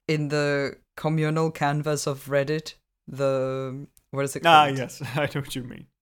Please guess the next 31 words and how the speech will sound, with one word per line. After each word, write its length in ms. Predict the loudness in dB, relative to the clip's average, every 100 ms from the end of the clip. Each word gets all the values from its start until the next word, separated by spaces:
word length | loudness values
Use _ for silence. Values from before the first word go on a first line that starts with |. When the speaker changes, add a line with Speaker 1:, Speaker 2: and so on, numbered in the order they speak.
| _ _ -8
Speaker 1:
Oh 80 | -2
my 180 | -2 -2
God, 160 | -4
I 20 | 0
can't 40 |
Speaker 2:
R 80 | 0
slash 200 | 0 -2
Speaker 1:
remember. 160 | -2 -2
Speaker 2:
place? 420 | -2 -4 -10 -16 _ _ _ _ 4
Speaker 1:
Yes, 320 | 8 8 6
r 140 | -6 -6
slash 340 | -6 -8 -8
place. 420 | -12 -14 -12 -16 -18 _ _ _ -20
Speaker 2:
Yeah, 80 | -20
there 20 | -16
we 60 | -2
go. 0 |
Speaker 1:
Defending 420 | 4 6 6 4
your 100 | 2
little 340 | 2 0 2 -2
territory 560 | -2 0 0 2 0 0
in 80 | 0
r 140 | -2
slash 380 | -2 -4 -4 -8
place. 440 | -8 -8 -10 -16 _ _ _ _ _ _ _ _ _
One 180 | -2 0
pixel 400 | 0 0 0 0
at 60 | 0
a 60 |
Speaker 2:
<laughs> 140 | -2 -6
Speaker 1:
time. 260 | -8 -10